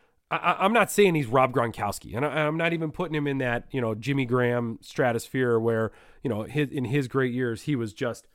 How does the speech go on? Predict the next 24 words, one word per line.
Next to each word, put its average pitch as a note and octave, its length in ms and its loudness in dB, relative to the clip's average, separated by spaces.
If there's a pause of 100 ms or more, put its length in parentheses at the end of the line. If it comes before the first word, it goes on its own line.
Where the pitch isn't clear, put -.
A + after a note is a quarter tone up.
(260)
going D3 180 6
up C3 160 2
and A#2 100 2
dunking A2+ 320 0
on G#2+ 140 0
guys G#2 280 -2
and G#2 80 -6
whatnot. G#2 200 -8
I'm C#3 60 -2
not E3+ 160 0
doing G3 300 0
that. G#2+ 260 -2 (640)
But D#3+ 140 6
he's D#3 200 0
clearly E3+ 480 4
an E3+ 60 4
offensive D3 480 2
weapon F#2+ 420 -2 (340)
that C#3+ 200 0
Philly B3 400 6
looked C#3 280 4
at B2 160 4
and B2+ 140 -4
said, B2+ 420 2